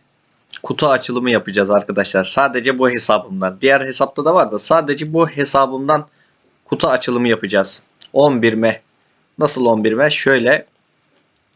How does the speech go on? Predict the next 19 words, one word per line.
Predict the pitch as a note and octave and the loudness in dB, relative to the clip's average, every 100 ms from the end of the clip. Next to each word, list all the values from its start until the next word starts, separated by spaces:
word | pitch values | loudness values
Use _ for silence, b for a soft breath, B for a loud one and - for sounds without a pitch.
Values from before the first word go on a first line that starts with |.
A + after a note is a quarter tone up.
| - | -2
Bakın | B2+ A2+ | 0 0
arkadaşlar, | G#2+ A2 A2+ - G2 - | 0 0 -2 0 -4 0
on | B2+ C3+ A#2 G#2+ | 2 2 0 0
bir | B2 B2 - - | 0 0 -6 -14
M. | A2 A2+ A2+ - _ _ _ _ _ _ _ | -2 0 0 -4 _ _ _ _ _ _ _
Yani | G#2+ G2 G#2 G#2+ | -2 -2 -2 0
bir | A#2+ | 0
milyon | A2 F#2+ F#2 - _ | 0 0 -2 -4 _
bir | - G#2 | -12 -4
tanesi. | G2+ F#2+ - C3 D3+ _ _ _ _ _ _ _ _ _ _ B B B B B B B _ _ | -2 -4 -6 -8 -8 _ _ _ _ _ _ _ _ _ _ B B B B B B B _ _
On | C#3 C3+ A#2 | 2 2 2
bir | A2+ | 0
M | A2+ B2+ C3 | 2 0 0
kutu | A#2 B2+ | -2 0
açılımı. | A#2 - G#2 G2+ B2 C3+ _ _ _ _ _ _ _ _ _ _ B B _ | 0 -2 -6 -2 -2 -4 _ _ _ _ _ _ _ _ _ _ B B _
Ben | D#3 C3+ | 0 0
bunu | C#3 C#3 C#3+ | -2 -4 0
nasıl | C#3+ - | 0 0
kastım? | A#2+ - G2 - C3+ C3 | -2 -2 -4 -4 -4 -4